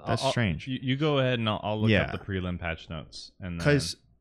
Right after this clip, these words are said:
Speaker 2: at least when I was talking about Summoner, from what I remember, we, I didn't have, th-, I didn't know about the Bahamut change where they fi-, they, they did fix it, where Bahamut now does do, in-, like, he's not sleepy when he wakes up, and he will instantly do a Worm Wave,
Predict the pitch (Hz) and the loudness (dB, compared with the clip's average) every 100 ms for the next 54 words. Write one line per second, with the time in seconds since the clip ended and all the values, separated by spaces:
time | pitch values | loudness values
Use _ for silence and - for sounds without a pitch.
0 | - _ - 139 220 233 226 214 170 120 | -20 _ 0 4 4 2 0 4 4 4
1 | 107 - - 147 - 117 95 - 104 95 | 0 0 -2 0 0 0 0 0 -2 -2
2 | 92 104 101 92 92 104 107 90 95 - | -2 -2 0 0 2 2 2 2 0 0
3 | 104 113 151 135 92 127 113 101 - 107 | 0 2 0 0 0 2 2 -4 -2 2
4 | 120 143 104 107 107 110 95 87 87 - | 4 4 4 6 6 6 4 2 -2 -2
5 | 78 - 107 101 - 90 82 92 90 82 | -8 -2 -2 -2 -2 -2 -2 0 0 0
6 | - - - 98 - - 110 107 98 82 | -4 -20 0 0 0 -8 -4 2 2 2
7 | 95 98 90 123 143 - - 165 - 95 | 2 2 6 6 6 4 0 -2 0 0
8 | 87 - - _ 101 101 95 - 101 95 | 0 -6 -20 _ 4 6 6 2 0 0
9 | 151 147 110 110 113 107 92 90 113 123 | 2 4 4 4 6 4 2 4 6 8
10 | 104 92 110 110 95 - 113 117 98 98 | 4 0 4 4 4 0 -2 -2 -2 -4
11 | - 104 110 98 - 127 110 85 80 90 | -2 -2 0 -2 0 -2 0 -2 0 0
12 | 92 87 87 - 104 - - 98 95 92 | 0 0 0 2 2 2 -4 -2 0 -2
13 | 90 92 87 117 117 - 82 90 80 101 | 2 0 2 -2 -2 -4 -4 -4 -2 0
14 | 82 73 98 90 69 - - | 0 0 0 0 -4 -10 -18